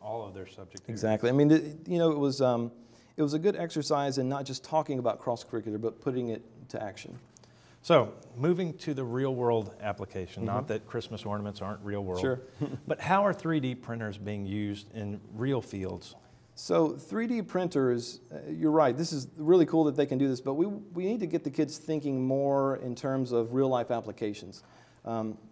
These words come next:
Speaker 2: three D printers are used right now with a lot of people in the maker field, a lot of inventors, people who, um, who wanna build things and come up with new designs. Um,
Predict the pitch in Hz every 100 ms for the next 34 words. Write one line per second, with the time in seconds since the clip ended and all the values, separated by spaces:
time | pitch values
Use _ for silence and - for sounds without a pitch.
0 | - 190 226 175 170 160 135 127 131 139
1 | 131 - 135 120 131 135 127 120 117 117
2 | 120 117 113 139 127 113 117 127 151 143
3 | 151 156 156 151 131 127 123 113 135 135
4 | 151 147 143 139 143 131 139 131 123 117
5 | 113 - - - - 135 127 120 - 131
6 | 113 139 139 143 143 143 135 120 110 139
7 | 127 127 135 123 123 127 135 143 - -
8 | - _ - 120 120